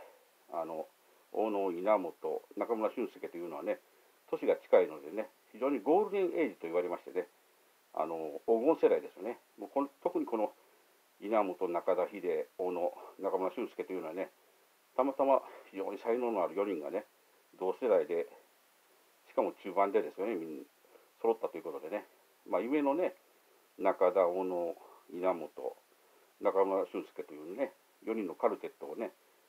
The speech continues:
期待したんですけどね。そしてですね、まあ、あの、ガンバ大阪で、あの、活躍をしてですよね、えーっと、その後ですね、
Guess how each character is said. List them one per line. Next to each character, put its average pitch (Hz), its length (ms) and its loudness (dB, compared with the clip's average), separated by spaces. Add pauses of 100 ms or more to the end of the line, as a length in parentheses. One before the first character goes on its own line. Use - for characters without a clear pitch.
(320)
期 - 40 4
待 87 120 6
し - 60 -8
た 123 100 4
ん 85 40 -4
で 76 100 -8
す - 80 -16
け 73 80 -16
ど 69 100 -14
ね。 78 180 -8 (460)
そ 165 80 0
し 160 60 -10
て 139 100 -2
で 107 60 -2
す 107 60 -10
ね、 131 160 -4 (760)
ま 127 120 4
あ、 120 40 6
あ 120 40 4
の、 120 180 2 (500)
ガ 131 80 4
ン 110 80 0
バ 98 100 6
大 117 140 6
阪 110 240 2
で、 120 160 8
あ 90 60 4
の、 80 220 -6 (460)
活 - 220 -2
躍 101 200 4
を 104 60 0
し 98 80 -12
て 101 160 2 (160)
で 80 120 -10
す - 60 -10
よ 101 60 -6
ね、 131 180 -8 (800)
え 104 460 2
ー - 20 -4
っ - 40 -20 (120)
と、 - 160 2 (180)
そ 131 60 -2
の 110 100 2
後 104 100 0
で 85 80 -8
す - 60 -18
ね、 98 180 -2